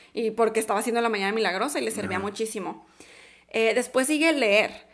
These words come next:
Speaker 1: Lo que hacemos es que después de hacer ejercicio, nos hacemos proteína, si es que no la hemos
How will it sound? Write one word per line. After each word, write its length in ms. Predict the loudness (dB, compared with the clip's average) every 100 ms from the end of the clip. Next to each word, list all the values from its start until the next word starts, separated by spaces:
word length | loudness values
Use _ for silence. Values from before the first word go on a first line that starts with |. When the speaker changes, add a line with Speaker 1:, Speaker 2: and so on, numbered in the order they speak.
| -20 -20 _ -2
Speaker 1:
Lo 240 | 0 2
que 60 | 2
hacemos 680 | 4 4 6 4 0 -4 0
es 220 | 0 2 2
que 320 | 4 4 2
después 340 | -2 -2 0 0
de 40 |
hacer 160 | 0 0
ejercicio, 800 | -2 -2 -4 -4 -2 -2 -4 -8 -20 -20 -6
nos 180 | -2 0
hacemos 440 | 0 0 -2 -4 -12 _ _ _ -2
proteína, 580 | 0 4 4 6 4 2
si 140 | 0
es 120 | 0
que 100 | 0
no 140 | 0 2
la 240 | 2 2
hemos 640 | 2 0 0 -2 -6 -12